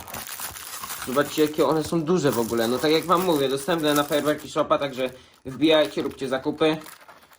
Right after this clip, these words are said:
Kodzik macie promocyjny, fajnie, że działa też na emiterki. No super, super. Tutaj mamy, o kurde. Dobra, to za chwilę. Tutaj, nie wiem, to jest hand smoke, mm, czyli granat ręczny, tak?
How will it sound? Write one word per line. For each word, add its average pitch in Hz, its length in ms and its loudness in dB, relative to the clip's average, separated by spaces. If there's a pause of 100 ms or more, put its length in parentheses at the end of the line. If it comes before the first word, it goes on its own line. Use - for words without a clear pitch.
(100)
Kodzik 143 340 0
macie 139 260 -2
promocyjny, 127 540 -2
fajnie, 139 280 -2
że 120 120 -8
działa 123 220 2
też 117 140 -12
na 117 140 -4
emiterki. 147 540 0 (680)
No 151 120 -4
super, - 360 -10
super. 135 480 -2 (960)
Tutaj 185 300 6
mamy, 175 400 2
o 175 240 4
kurde. 123 640 -2 (500)
Dobra, 127 340 -4 (200)
to 143 100 -8
za 143 120 -2
chwilę. 107 360 -10 (640)
Tutaj, 175 460 -4 (200)
nie 110 120 -4
wiem, 110 120 -6
to 135 100 -8
jest - 220 -12 (120)
hand 151 380 -4
smoke, 151 520 -2 (1200)
mm, 117 640 -6
czyli 139 460 -4
granat 120 420 -6
ręczny, 110 360 -10
tak? 139 160 -12